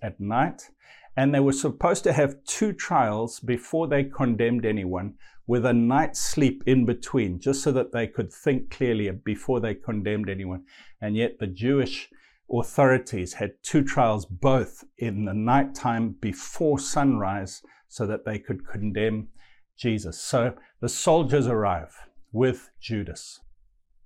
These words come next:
Judas comes up and kisses Jesus. Just the most horrible betrayal.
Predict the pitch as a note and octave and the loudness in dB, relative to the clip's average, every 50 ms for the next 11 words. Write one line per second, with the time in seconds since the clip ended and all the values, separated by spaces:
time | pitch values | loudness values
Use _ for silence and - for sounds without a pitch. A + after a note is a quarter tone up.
0 | - - - - - - - - - - - C3 C3+ C3+ C#3 C3+ - - - B2 | -20 -20 -20 -20 -20 -20 -20 -20 -10 -2 2 2 4 4 2 0 0 -2 0 0
1 | A#2+ A#2+ A#2 B2 G2+ - - A2+ G#2 - - - - - D#3+ - - - A2+ F2+ | 0 0 0 -2 -4 -4 -4 -6 -8 -8 -10 -10 -4 -2 -2 -2 0 -4 -6 -6
2 | E2+ - - _ - - - - - - - _ _ _ - - A#2 G#2+ G#2+ F#2 | -8 -12 -18 _ -20 -20 -20 -20 -20 -20 -20 _ _ _ -8 -4 -4 -2 -2 -4
3 | F2+ F2 - - - - - _ _ _ _ _ - - - - - - - - | -8 -12 -16 -16 -18 -20 -20 _ _ _ _ _ -8 -8 -8 -8 -8 -16 -20 -20
4 | _ _ _ - _ _ _ _ - - A#2+ A2+ A#2+ B2 C#3 D3 D3 - - - | _ _ _ -20 _ _ _ _ -10 -6 -2 0 2 2 2 2 0 -2 -6 -14
5 | - - - - _ - - - _ - - - - E3 E3+ F3 E3+ C3 B2 C3 | -16 -18 -18 -18 _ -20 -20 -18 _ -12 -8 -2 2 2 4 4 4 4 4 2
6 | A2+ G2 A2+ G#2+ - - - G2 E2+ E2 E2+ | 2 2 0 0 0 -2 -2 -2 -4 -8 -10